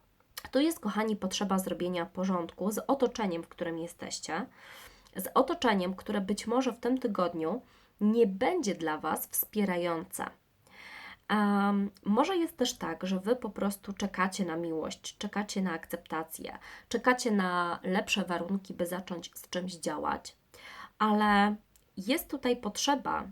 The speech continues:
w Was, y, skupienia się na pracy, skupienia się na jakimś projekcie, na marzeniu, na czymś konkretnym. Niekoniecznie jest to tydzień dobry, jeżeli mówimy o uczuciach. Koncentracja na pracy,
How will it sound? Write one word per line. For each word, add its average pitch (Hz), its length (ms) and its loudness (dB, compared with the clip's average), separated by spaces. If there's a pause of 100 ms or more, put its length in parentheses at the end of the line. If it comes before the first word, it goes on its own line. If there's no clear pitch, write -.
(160)
w 190 200 0
Was, 175 500 -2 (640)
y, 190 200 2
skupienia 320 560 -2
się - 180 0
na 214 340 0 (640)
pracy, 247 400 2 (480)
skupienia 294 560 0
się 240 180 0
na 202 160 6
jakimś 202 420 0
projekcie, 185 640 -4
na 185 100 0
marzeniu, 180 580 -4 (140)
na 240 140 4
czymś 233 260 -8
konkretnym. 190 720 -4 (600)
Niekoniecznie 269 640 4
jest 277 140 0
to 233 80 0
tydzień 220 600 0
dobry, 202 360 2
jeżeli 190 340 2
mówimy 185 420 2
o 196 120 2
uczuciach. 190 640 -2 (880)
Koncentracja 220 800 4
na 220 120 0
pracy, 190 520 2